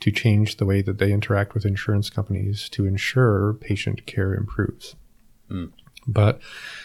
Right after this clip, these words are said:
Speaker 1: I mean, that's gonna be the evolution revolution. I mean, as patients, we can jump up and down,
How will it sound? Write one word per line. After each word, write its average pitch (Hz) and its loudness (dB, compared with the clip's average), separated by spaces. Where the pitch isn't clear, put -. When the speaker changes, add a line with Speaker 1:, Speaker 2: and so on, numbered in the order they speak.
Speaker 1:
I 107 6
mean, 104 8
that's 113 6
gonna 107 8
be 104 4
the 101 4
evolution 101 2
revolution. 104 -2
I 107 0
mean, 101 0
as 98 0
patients, 120 2
we 107 2
can 101 2
jump 107 2
up 104 0
and 95 0
down, 107 4